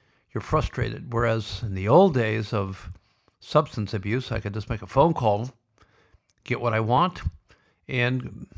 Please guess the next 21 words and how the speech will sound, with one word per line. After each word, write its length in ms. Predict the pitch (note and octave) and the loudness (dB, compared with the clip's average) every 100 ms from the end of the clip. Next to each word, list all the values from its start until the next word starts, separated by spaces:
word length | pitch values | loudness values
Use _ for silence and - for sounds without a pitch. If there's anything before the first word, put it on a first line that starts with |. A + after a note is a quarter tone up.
| - - - | -12 -12 -8
be 120 | - A#2+ | -2 0
completely 420 | A#2+ A#2+ A#2 A#2 | 0 2 2 2
satisfied 640 | - A#2+ C#3 G#2 F#2 G#2+ - _ _ - - _ _ _ _ _ _ - | 4 4 4 0 -2 -4 -8 _ _ -20 -20 _ _ _ _ _ _ -6
and 120 | A#2+ | -2
very 200 | B2+ B2+ | 2 2
happy. 360 | B2 E3 B2 E2+ - - _ _ _ - | 0 -2 -6 -10 -14 -20 _ _ _ -6
No 240 | C#3 C3+ | 4 6
wanting, 600 | C#3+ C3+ D#3+ E3 G#2+ E2+ A2 | 6 4 2 0 -6 -6 -8
just 220 | C3 - | -8 -4
having. 380 | B2 B2 A#2+ F#2 - - _ | 0 0 -2 -8 -14 -20 _
"Hey, 80 | F#3+ | 8
I'll 180 | G#3 F3 | 10 10
have 140 | E3 | 6
an 60 | C3 | 2
eight 180 | B2+ | -2
ball, 180 | - C3 | 0 0
let's 160 | B2+ - | 0 -4
go 140 | B2 | -2
rack 260 | A2 G#2+ - | 0 0 -2
up." 340 | F#2 - - - - - - _ | -6 -8 -20 -20 -20 -20 -20 _
But 340 | - E3+ E3+ | 8 10 10